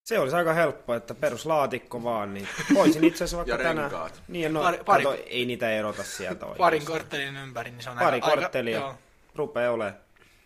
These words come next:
Speaker 3: Ei mitään, siitä
Speaker 2: Jep,
Speaker 3: vaan
Speaker 2: jep.
Speaker 3: suorittamaan.
Speaker 2: Ei siinä. Sellaista haastetta ja somehommaa tällä kertaa.
Speaker 3: Mutta toi, nyt taitaa olla semmonen homma, että tää on meidän tota, tän, tän jakson tota, aika sanoa kiitokset vieraille.
Speaker 2: Jep.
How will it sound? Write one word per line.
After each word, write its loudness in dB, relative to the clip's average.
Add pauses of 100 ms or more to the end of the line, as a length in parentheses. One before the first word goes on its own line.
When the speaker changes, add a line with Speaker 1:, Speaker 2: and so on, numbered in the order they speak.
(440)
Speaker 3:
Ei -2
mitään, -6
siitä -8
Speaker 2:
Jep, -6
Speaker 3:
vaan -6
Speaker 2:
jep. -10
Speaker 3:
suorittamaan. -8 (360)
Speaker 2:
Ei -10
siinä. -10
Sellaista -2
haastetta -2
ja -2 (260)
somehommaa -10
tällä -10
kertaa. -12
Speaker 3:
Mutta -6
toi, -2 (960)
nyt -12
taitaa 2
olla 2
semmonen -2
homma, 0
että -4
tää 2
on 0
meidän -2
tota, -4 (960)
tän, 0
tän 0
jakson -6
tota, -8 (720)
aika 6
sanoa 4 (460)
kiitokset -4
vieraille. 0 (360)
Speaker 2:
Jep. -6